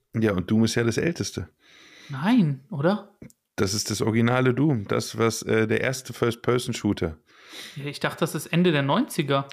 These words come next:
Speaker 1: Das ist noch, äh, Mario vierundsechzig ist ja, ist ja viel, viel, sieht viel, viel schöner aus. Das ist schon mit Bildern und, äh, nicht mit Bildern, aber mit so Farben
Speaker 2: Echt?
Speaker 1: und alles drum dran. Und das originale Doom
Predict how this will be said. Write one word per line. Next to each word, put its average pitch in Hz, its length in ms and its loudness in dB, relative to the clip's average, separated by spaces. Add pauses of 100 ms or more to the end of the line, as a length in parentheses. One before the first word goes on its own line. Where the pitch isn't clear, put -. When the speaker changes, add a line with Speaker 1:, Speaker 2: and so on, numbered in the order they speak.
Speaker 1:
Das 95 220 0
ist - 200 -2
noch, 90 340 0
äh, 87 180 2
Mario 92 340 4
vierundsechzig 101 640 0
ist 101 180 -4
ja, 87 280 2 (320)
ist - 160 -6
ja 87 120 0
viel, 104 220 0
viel, 90 400 -2
sieht - 220 -14
viel, 117 160 -2
viel 98 140 -2
schöner 120 300 2
aus. 85 200 -2
Das 92 140 2
ist 90 100 0
schon 90 180 0
mit 87 260 -2 (680)
Bildern 104 580 4
und, 82 300 -2
äh, 90 160 2
nicht 92 180 -2
mit 87 140 -8
Bildern, 92 240 0
aber 85 100 -2
mit 85 140 -4
so 82 160 -4
Farben 104 400 -2
Speaker 2:
Echt? 95 180 0
Speaker 1:
und 90 100 -2
alles 90 180 0
drum 95 120 -4
dran. 101 180 0
Und 95 80 -2
das 92 240 -4
originale 104 460 2
Doom 123 400 2